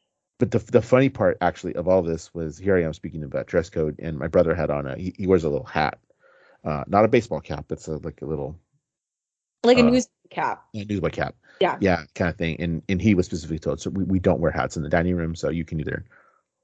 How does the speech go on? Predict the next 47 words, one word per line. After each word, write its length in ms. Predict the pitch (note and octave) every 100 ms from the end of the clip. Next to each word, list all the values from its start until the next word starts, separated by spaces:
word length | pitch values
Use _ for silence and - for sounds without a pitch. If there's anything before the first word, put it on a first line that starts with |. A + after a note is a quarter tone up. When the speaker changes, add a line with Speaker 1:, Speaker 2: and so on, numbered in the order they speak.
| -
Speaker 1:
um, 260 | - - - -
you 100 | E2
know, 80 | C#2
we, 140 | D2+ -
we'll 100 | F2
check 260 | - F#2 -
that 140 | F#2+
for 160 | G#2+ G#2
you," 180 | A2+ B2+ _ _ -
'cause 120 | F#2+
they 80 | F#2
did 120 | F#2
check 180 | F#2 D#2
my 100 | C#2+
backpack, 500 | D#2 C#2+ C2+ B1 - _ _ _ _
um, 360 | E2+ D#2+ D2 C#2 -
"or, 240 | D#2+ C#2+
uh, 120 | C#2+
you 180 | D#2 E2
can 100 | D#2+
just 160 | D2+ - C#2 D2
hold 200 | - D#2
it, 100 | D#2+
but 100 | -
we 60 | -
don't, 220 | C#2 - _ -
there's 220 | F#2 F#2
no 60 | F2
hats 200 | C3 -
allowed 120 | -
in 60 | -
the 60 |
dining 200 | - - -
room." 100 | - _ -
Uh, 100 | A2
of 140 | G#2+
all 120 | A2 A2
that, 240 | F2+ G2
it's 380 | F#2 - D2 -
the 80 | D2
hat. 300 | - - - _ _ _ _ -
That 120 | -
you're, 180 | A3 A#3
Speaker 2:
Mm-hmm. 120 | A#3 - -
Speaker 1:
okay, 260 | - - A2 -
that's 200 | A#2+ A2
fine. 200 | - C3+